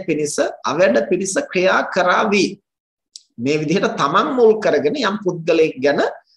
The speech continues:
තුන් ආකාරයකින් ඇති වෙනවා අතීත, වර්තමාන, අනාගත. මේ තැනත් අතීතයේත් මට නපුර කළා, දැනුත් නපුර කරනවා, අනාගතයේත් නපුරුකම් කරාවී. දැන් ඔය තුන් ආකාරය. ඊළඟට තමන්ගේ මිතුර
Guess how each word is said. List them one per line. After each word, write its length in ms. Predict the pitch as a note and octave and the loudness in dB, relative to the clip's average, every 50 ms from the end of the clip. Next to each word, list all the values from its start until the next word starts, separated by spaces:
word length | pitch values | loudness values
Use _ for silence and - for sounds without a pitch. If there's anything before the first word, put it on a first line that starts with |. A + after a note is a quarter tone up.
| _ _ _ | _ _ _
තුන් 260 | - F#3+ A3 - F3+ G3 | 2 2 2 2 2 2
ආකාරයකින් 760 | A#3+ A3+ G3+ - F#3+ E3 D3+ C#3+ C#3+ C#3 C3+ C#3+ C#3 C3 | 2 2 2 0 0 0 2 2 2 2 0 0 -2 -2
ඇති 160 | C3 C3 - D3 | -2 -2 0 0
වෙනවා 200 | D3 - - - | 0 0 0 -2
අතීත, 440 | C3+ C#3+ - - F#3 F#3 G3 G3 G3 | -4 -6 -2 -2 -2 -2 -2 -2 -2
වර්තමාන, 680 | - B3+ G#3+ E3+ E3 F3+ - - F3+ F3 F#3 G3 A3+ C#4 | -2 0 2 0 0 0 -4 -6 -4 -2 0 0 0 2
අනාගත. 500 | C4 G3+ F#3 F3+ E3 D3+ C3 B2+ A#2 - - - - - - - _ | 0 2 2 2 2 2 0 -2 -4 -6 -12 -18 -18 -18 -20 -20 _
මේ 180 | - C3+ D3 | -4 -4 -2
තැනත් 340 | D3 D#3+ C#3+ D3 C#3+ - - | 0 0 0 0 0 -2 -2
අතීතයේත් 640 | B2+ G#2+ - - D#3 D3+ D3 D3+ E3 D#3 D#3 D#3 | -4 -6 -4 -2 -2 -2 0 0 0 0 0 0
මට 200 | D#3+ D#3+ D#3+ E3 | -2 -2 -2 0
නපුර 360 | E3 D#3+ D#3+ D#3+ F3 F3+ F#3 F3+ | 0 -2 -2 -2 0 -2 -2 -2
කළා, 240 | - G#3 A3 C4 A#3+ | 0 0 0 0 0
දැනුත් 320 | G3+ C3+ C3 C#3 D#3 D3+ - | 0 0 0 -2 -4 -6 -4
නපුර 240 | - E3+ E3+ F3+ F3 F3 | -4 -4 -2 -2 -2 -2
කරනවා, 320 | - F#3 - B3 C#4+ C4+ - | -2 -4 -2 -2 -2 -2 0
අනාගතයේත් 560 | F3+ F#3 F3+ F#3 F3+ F#3+ F#3+ - A3 G#3+ G#3+ - | 0 0 0 2 0 -2 0 0 0 0 0 0
නපුරුකම් 600 | F#3 D#3+ E3+ F#3+ G#3 A3+ - - _ F3+ G#3 C#4 C#4+ | -2 -2 0 0 -2 -2 -4 -2 _ -2 -2 -2 -2
කරාවී. 580 | - - - F3+ F#3 F#3+ F3+ D#3+ E3+ D#3+ - - - _ _ _ _ _ _ _ _ _ _ _ - | -2 0 2 2 2 2 4 4 2 2 0 -4 -10 _ _ _ _ _ _ _ _ _ _ _ -2
දැන් 160 | D#3+ F#3 F#3+ | -2 0 0
ඔය 100 | F3+ G3 | 0 0
තුන් 300 | F#3+ G3 F#3+ E3+ D#3 D3 | 0 0 0 0 0 0
ආකාරය. 440 | C3 A2+ G#2 - F#2 E2 D2 - - _ _ _ _ - - - - _ | 0 0 -2 -6 -8 -12 -12 -14 -16 _ _ _ _ -20 -20 -20 -20 _
ඊළඟට 340 | _ A3+ A#3+ B3+ B3+ A#3+ A#3 | _ 0 2 2 2 2 0
තමන්ගේ 360 | G#3 G#3 A3+ A3+ A#3 A3 F3+ | 0 0 0 2 2 0 0
මිතුර 320 | D3+ D#3+ E3+ - - D4 | 0 -2 -2 -2 -2 0